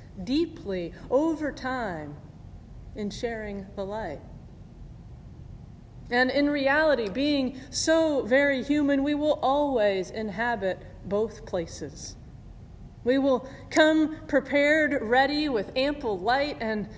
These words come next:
we will be called up short, left to scramble. We will be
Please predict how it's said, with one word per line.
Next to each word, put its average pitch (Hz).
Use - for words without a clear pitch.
we 285
will 285
be 202
called 277
up -
short, 208
left 226
to 196
scramble. 180
We 269
will 302
be 302